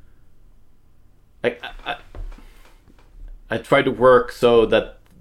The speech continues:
like, titles are not that important. So I don't have to be the C T O, the C M O,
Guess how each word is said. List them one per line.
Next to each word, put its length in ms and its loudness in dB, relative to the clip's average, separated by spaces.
like, 240 -2
titles 580 0
are 200 2
not 220 -2
that 160 -2
important. 540 -2
So 440 0
I 80 -6
don't 160 0
have 220 -2
to 60 -6
be 200 -2
the 100 0
C 160 -10
T 180 -2
O, 260 2
the 100 -6
C 200 -2
M 140 -4
O, 400 0